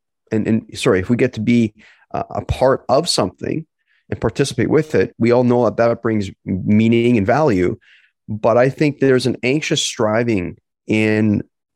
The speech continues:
society, and it's, it's kind of, I at least have observed, it seems like there's an undertow, and the anxious striving, eh, you know, supports people away from being present. And so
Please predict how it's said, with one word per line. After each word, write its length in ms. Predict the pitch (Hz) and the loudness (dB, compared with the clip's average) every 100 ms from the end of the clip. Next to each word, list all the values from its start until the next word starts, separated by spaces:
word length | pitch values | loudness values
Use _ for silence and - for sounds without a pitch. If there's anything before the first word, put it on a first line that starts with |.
| - | -12
society, 840 | - 127 - 151 120 127 107 90 90 | -6 -4 0 0 0 0 0 0 0
and 80 | |
it's, 320 | 101 - - - _ - | -2 -4 -12 -14 _ -10
it's 260 | 107 - | -8 -8
kind 200 | - 180 | -4 0
of, 320 | 190 131 - _ _ _ _ _ _ _ - | 0 -2 -8 _ _ _ _ _ _ _ -4
I 280 | 120 156 139 | 0 2 2
at 100 | 107 | 2
least 420 | 107 107 107 - | 2 2 0 0
have 160 | 113 104 | 0 0
observed, 480 | 98 117 127 98 | 0 0 0 0
it 60 | 104 | -2
seems 280 | - 131 117 | -4 -2 -2
like 120 | 113 | 0
there's 160 | 117 110 | 0 0
an 80 | |
undertow, 760 | 117 131 113 - - - 107 123 _ _ _ | -2 0 -2 -2 -2 0 -2 -6 _ _ _
and 140 | - 101 | -2 -2
the 140 | - - | -2 -2
anxious 340 | 147 143 143 | -2 -2 -4
striving, 640 | - 127 131 127 104 98 98 _ _ _ _ _ - - - | -2 -2 0 -2 -2 -4 -8 _ _ _ _ _ -20 -20 -10
eh, 140 | 110 - | -8 -4
you 160 | 107 113 | 0 2
know, 160 | 117 | 0
supports 640 | 113 - 123 - 143 151 - | -2 -2 -2 0 0 0 -2
people 500 | - 127 113 110 - | -4 0 2 0 0
away 300 | 107 113 135 | 0 0 0
from 280 | - - 120 | -4 -6 -2
being 160 | 127 | -2
present. 440 | 127 160 175 - - _ _ _ _ - | 0 -4 -4 -8 -14 _ _ _ _ -10
And 100 | 107 | -4
so 580 | - 110 110 107 107 | 0 4 4 2 0